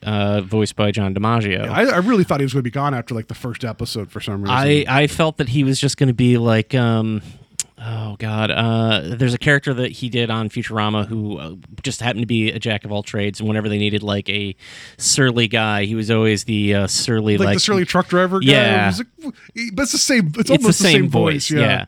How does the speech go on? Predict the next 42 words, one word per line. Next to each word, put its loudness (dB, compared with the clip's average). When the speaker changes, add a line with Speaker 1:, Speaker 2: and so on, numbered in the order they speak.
Speaker 2:
yeah. -8
Speaker 1:
But 6
I 4
was 2
like, 2
"Oh, 4
that's 2
the -2
king 2
of 0
this 2
show." 0
But 2
he 0
actually 0
has 2
a -4
very 0
big 2
arc 0
once 0
you 0
get -2
towards -4
the -8
end -4
of -6
the -6
series. -6
Um, 0
uh, -18
I -8
shouldn't -4
say -4
the -4
series, 0
the -4
first -6
ten -4
episodes. -2
Speaker 2:
<laughs> -20
Speaker 1:
Um, 2